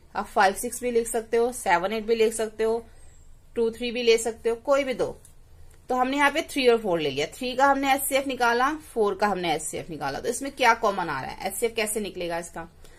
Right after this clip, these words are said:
थ्री का निकाला तो पहले थ्री से किया, फिर वन से किया, फिर फ़ोर का निकाला तो फिर फ़ोर से किया, फिर वन से किया। वैसे otherwise जब हम करते हैं फैक्टराइजेशन तो हम इसको वन से नहीं करते, लेकिन हमें सिर्फ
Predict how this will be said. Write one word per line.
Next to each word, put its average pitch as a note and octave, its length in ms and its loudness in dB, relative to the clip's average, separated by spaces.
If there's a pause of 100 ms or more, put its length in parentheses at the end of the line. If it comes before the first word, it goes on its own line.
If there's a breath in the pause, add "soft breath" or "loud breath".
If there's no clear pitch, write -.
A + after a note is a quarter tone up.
(840 soft breath)
थ्री C#4+ 200 2
का D4 120 2
निकाला C#4+ 320 8
तो D4 120 0
पहले C#4 200 4
थ्री A3+ 220 -2
से A#3 180 0
किया, B3 180 2
फिर C#4 160 -4
वन A#3 240 4
से C4+ 160 -4
किया, C4 260 -2
फिर C4+ 180 -6
फ़ोर G#3+ 240 2
का A#3+ 100 2
निकाला A#3+ 320 2
तो B3 100 -2
फिर B3 180 -6
फ़ोर G#3+ 240 0
से A3+ 140 -4
किया, A#3 180 -2
फिर B3 140 -4
वन F#3 200 -2
से F3 120 -10
किया। D#3+ 160 -4
वैसे G3 300 -2
otherwise A#3 400 2
जब B3+ 140 -2
हम B3+ 120 -4
करते F#3+ 340 2
हैं A3+ 100 6
फैक्टराइजेशन F#3+ 640 0
तो B3 100 -4
हम A3+ 180 0
इसको A3 220 -4
वन G3 240 2
से B3+ 160 -2
नहीं A3 360 -2
करते, E3 380 -4
लेकिन F#3+ 300 -2
हमें G#3+ 340 -4
सिर्फ C#4+ 380 -2